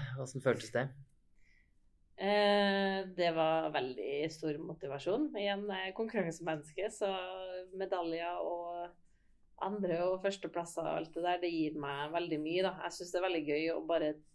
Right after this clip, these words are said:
Speaker 2: trene for å trene, og så forstå meg rett, men, eh, det er liksom den store pynten på kaka som gjør, eh, jobben veldig verdt det da.
Speaker 1: Mm.
Speaker 2: Eh,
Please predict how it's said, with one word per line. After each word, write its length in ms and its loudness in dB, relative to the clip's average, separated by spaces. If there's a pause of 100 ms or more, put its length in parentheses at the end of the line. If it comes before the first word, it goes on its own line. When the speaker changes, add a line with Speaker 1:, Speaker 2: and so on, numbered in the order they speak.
Speaker 2:
trene 400 -2
for 160 -2
å 80 -6
trene, 320 -2
og 80 -14
så 160 -6
forstå 300 -6
meg 120 -4
rett, 160 -8
men, 220 -6
eh, 260 -8 (640)
det 80 4
er 80 4
liksom 320 -2
den 340 -2
store 400 0
pynten 420 -4
på 160 -8
kaka 300 -2
som 240 -10
gjør, 240 -6
eh, 300 -6
jobben 480 -10
veldig 320 -8 (160)
verdt 180 -8
det 100 -6
da. 100 -8 (200)
Speaker 1:
Mm. 240 -12
Speaker 2:
Eh, 560 -12